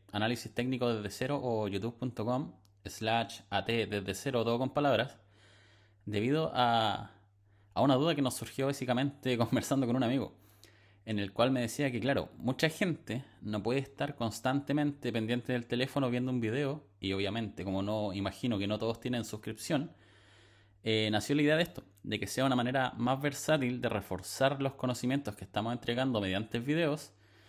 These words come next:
y una vez que ya escuchen los capítulos, poder reforzarlo con imágenes gráficas que también iremos subiendo a lo largo de que los capítulos vayan avanzando. Así que, más o menos, esa es la idea principal de este podcast.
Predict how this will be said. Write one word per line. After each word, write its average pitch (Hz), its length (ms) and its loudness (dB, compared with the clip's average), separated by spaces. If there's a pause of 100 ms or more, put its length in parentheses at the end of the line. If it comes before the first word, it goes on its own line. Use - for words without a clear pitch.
(380)
y 143 240 2
una 123 160 2
vez 131 140 2
que - 120 -6
ya 123 140 2
escuchen 120 520 -2
los 110 120 -2
capítulos, 147 460 0
poder 120 260 4
reforzarlo 131 540 2
con 135 120 2
imágenes 120 400 2
gráficas 135 400 0
que 135 180 -4
también 127 500 2
iremos 120 320 0
subiendo 127 840 -2 (360)
a 101 80 -6
lo 104 100 0
largo 135 300 4
de 123 100 2
que 110 80 -2
los 101 80 -4
capítulos 117 380 2
vayan 123 180 4
avanzando. 101 500 -2 (680)
Así 117 300 -4
que, 117 280 0
más 104 140 0
o 107 40 0
menos, 120 280 0
esa 127 240 -2
es - 20 2
la 135 60 2
idea 120 240 2
principal 113 840 0 (120)
de 98 600 -6 (220)
este 101 240 -6
podcast. - 560 -6